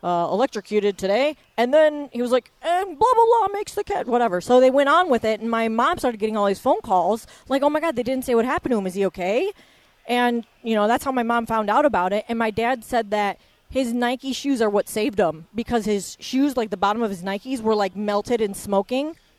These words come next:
And that's how it's, it saved him, because they grounded him,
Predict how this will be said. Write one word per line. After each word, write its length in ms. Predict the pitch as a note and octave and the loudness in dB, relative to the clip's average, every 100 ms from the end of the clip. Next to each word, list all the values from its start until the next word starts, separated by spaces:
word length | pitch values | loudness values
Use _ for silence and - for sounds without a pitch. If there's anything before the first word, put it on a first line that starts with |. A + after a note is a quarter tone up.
| _ _ - | _ _ -4
And 140 | A#3 | 0
that's 200 | A#3 A#3 | 0 2
how 180 | A#3+ C4+ | 4 4
it's, 320 | - G3 - - | 4 -2 -8 -6
it 140 | - | -6
saved 260 | A3+ C4 A3 | -2 -2 -2
him, 100 | F3+ | -6
because 240 | E3+ F#3 | -8 -6
they 100 | F#3 | -4
grounded 400 | F3+ F#3+ C4 C4 | -2 -2 0 -4
him, 220 | B2 D#3 | -8 -14